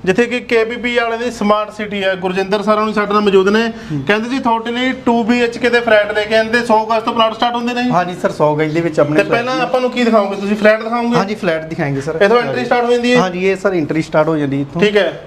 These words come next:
Speaker 2: ਹਾਂਜੀ, ਹਾਂਜੀ।
Speaker 1: ਤੇ ਉਸ ਤੋਂ ਬਾਅਦ ਜੇ ਗੱਲ ਕਰੀਏ ਕਿੰਨੇ ਟੂ ਬੀ ਐਚ ਕੇ ਆ ਤੇ ਦੋ ਕਮਰੇ ਹੋਣਗੇ?
Speaker 2: ਹਾਂਜੀ ਸਰ, ਟੂ ਬੀ ਐਚ ਕੇ ਫਲੈਟ ਆਪਣਾ ਸੌ
Speaker 1: ਹਾਂਜੀ।
Speaker 2: ਗਜ਼ ਦੇ ਵਿੱਚ ਬਣੇ ਹੋਏ, ਨੌ ਸੌ ਸਕੁਏਅਰ ਫੀਟ
Speaker 1: ਠੀਕ
Speaker 2: ਔਰ
Speaker 1: ਹੈ।
Speaker 2: ਆਪਣਾ ਇਹ ਫਸਟ ਬੈਡਰੂਮ ਰਹੇਗਾ।
Speaker 1: ਇਹ
Speaker 2: ਠੀਕ ਹੈ
Speaker 1: ਫਸਟ
Speaker 2: ਸਰ?
Speaker 1: ਬੈਡਰੂਮ
Speaker 2: ਹਾਂਜੀ,
Speaker 1: ਹੋਏਗਾ।
Speaker 2: ਹਾਂਜੀ।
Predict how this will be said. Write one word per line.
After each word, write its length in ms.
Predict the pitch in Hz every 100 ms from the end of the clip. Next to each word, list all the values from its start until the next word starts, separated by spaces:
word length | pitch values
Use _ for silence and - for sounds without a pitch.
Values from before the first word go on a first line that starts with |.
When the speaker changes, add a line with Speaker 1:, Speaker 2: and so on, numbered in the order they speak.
| -
Speaker 2:
ਹਾਂਜੀ, 200 | 131 123
ਹਾਂਜੀ। 220 | 120 113 127
Speaker 1:
ਤੇ 60 | 220
ਉਸ 120 | 226
ਤੋਂ 140 | 269
ਬਾਅਦ 180 | 262 269
ਜੇ 80 | 262
ਗੱਲ 180 | 240 240
ਕਰੀਏ 220 | 240 247
ਕਿੰਨੇ 300 | 254 254 254
ਟੂ 220 | 254 240
ਬੀ 120 | 233
ਐਚ 100 | 233
ਕੇ 180 | - 185
ਆ 40 | 175
ਤੇ 120 | 196
ਦੋ 200 | 202 208
ਕਮਰੇ 260 | 226 226
ਹੋਣਗੇ? 340 | 226 226 226 226 233 160
Speaker 2:
ਹਾਂਜੀ 180 | 180
ਸਰ, 140 | 185 226
ਟੂ 220 | 226 175
ਬੀ 160 | 170 185
ਐਚ 100 | 185
ਕੇ 100 | 202
ਫਲੈਟ 300 | 180 143 147
ਆਪਣਾ 320 | 156 180 196 -
ਸੌ 100 | 165
Speaker 1:
ਹਾਂਜੀ। 140 | 175
Speaker 2:
ਗਜ਼ 80 | 165
ਦੇ 60 | 180
ਵਿੱਚ 200 | 180 160
ਬਣੇ 220 | 143 147
ਹੋਏ, 140 | 170
ਨੌ 160 | 170 156
ਸੌ 160 | 170
ਸਕੁਏਅਰ 240 | 175 151 131
ਫੀਟ 200 | 185 190 - - -
Speaker 1:
ਠੀਕ 120 | 185
Speaker 2:
ਔਰ 80 | 185
Speaker 1:
ਹੈ। 60 |
Speaker 2:
ਆਪਣਾ 220 | 180 196
ਇਹ 60 | 202
ਫਸਟ 260 | 180 151 175
ਬੈਡਰੂਮ 360 | 175 165 180
ਰਹੇਗਾ। 280 | 165 147 185
Speaker 1:
ਇਹ 220 | 190 185
Speaker 2:
ਠੀਕ 40 | 208
ਹੈ 100 | 202
Speaker 1:
ਫਸਟ 100 | 208
Speaker 2:
ਸਰ? 120 | 220
Speaker 1:
ਬੈਡਰੂਮ 340 | 202 196 190
Speaker 2:
ਹਾਂਜੀ, 120 | 165
Speaker 1:
ਹੋਏਗਾ। 160 | 156 143
Speaker 2:
ਹਾਂਜੀ। 160 | 120